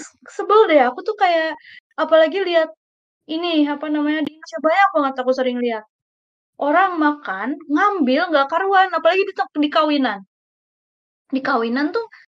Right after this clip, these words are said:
kan ini kapan prasmanan kan ya. Ngambilnya tuh nggak karuan, nasinya segimana. Terus lauk apa, dicampur apa, campur apa, wah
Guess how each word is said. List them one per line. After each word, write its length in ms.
kan 180
ini 140
kapan 300
prasmanan 520
kan 160
ya. 60
Ngambilnya 480
tuh 120
nggak 180
karuan, 440
nasinya 420
segimana. 580
Terus 220
lauk 280
apa, 680
dicampur 400
apa, 180
campur 220
apa, 160
wah 200